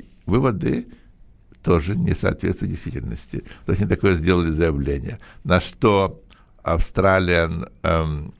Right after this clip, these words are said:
Jewish Affairs Council, то есть, э, Council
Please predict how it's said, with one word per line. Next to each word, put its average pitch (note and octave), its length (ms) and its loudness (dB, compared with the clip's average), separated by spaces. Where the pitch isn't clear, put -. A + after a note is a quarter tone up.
Jewish F#2+ 320 2
Affairs F2+ 360 0
Council, E2+ 560 -4
то D#2+ 140 -8
есть, C2+ 140 -10
э, B1+ 220 -16
Council D2 580 -4